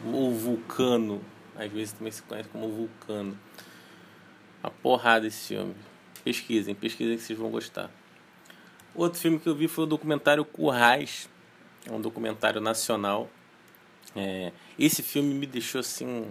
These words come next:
pasmo, com os olhos abertos. Meu Deus do céu,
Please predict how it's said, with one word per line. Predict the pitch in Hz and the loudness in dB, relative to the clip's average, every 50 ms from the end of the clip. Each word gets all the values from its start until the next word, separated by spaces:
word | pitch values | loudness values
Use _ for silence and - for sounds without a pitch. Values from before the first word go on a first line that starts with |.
| - - - - - - - - - - - - - - - - - | -12 -16 -20 -20 -20 -20 -20 -20 -20 -20 -20 -20 -20 -20 -20 -4 4
pasmo, | - 117 113 113 104 95 101 - 101 98 101 - | 8 8 8 8 8 4 -2 -10 -12 -14 -14 -10
com | - 120 110 | -4 0 0
os | 110 101 101 | 0 4 6
olhos | 117 123 127 120 113 | 6 6 6 6 4
abertos. | 117 110 110 110 120 123 123 - 117 | 0 0 2 0 -2 -2 -2 -2 -2
Meu | 117 120 117 | -2 -2 -2
Deus | 110 110 - 120 131 156 170 170 | -4 -4 0 4 6 8 8 8
do | 170 - | 6 2
céu, | - - - - - 113 113 110 110 | -4 -10 -8 -4 -2 -2 -2 -2 -6